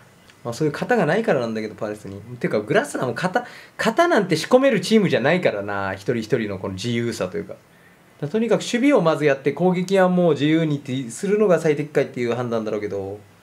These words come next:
その守備をね、しっかりやれなかったからな。もうギュンドアンが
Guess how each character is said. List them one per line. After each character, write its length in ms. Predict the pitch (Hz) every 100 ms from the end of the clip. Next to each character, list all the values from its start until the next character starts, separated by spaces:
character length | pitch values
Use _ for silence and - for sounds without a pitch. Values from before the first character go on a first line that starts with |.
| _ -
そ 80 | 139
の 60 | 127
守 320 | - 214 226
備 20 |
を 100 | 135
ね、 260 | 113 110 113
し 100 | -
っ 40 |
か 120 | - 120
り 80 |
や 80 | 107
れ 60 | 127
な 100 | 123
か 20 |
っ 60 | -
た 100 | 92
か 60 |
ら 60 | 73
な。 320 | 101 98 98 - - - _ _ _ _ _ _ -
も 220 | 104 101
う 20 |
ギ 80 | 104
ュ 80 | 120
ン 100 | 120
ド 140 | 113
ア 40 | 107
ン 100 | 107
が 220 | 101 104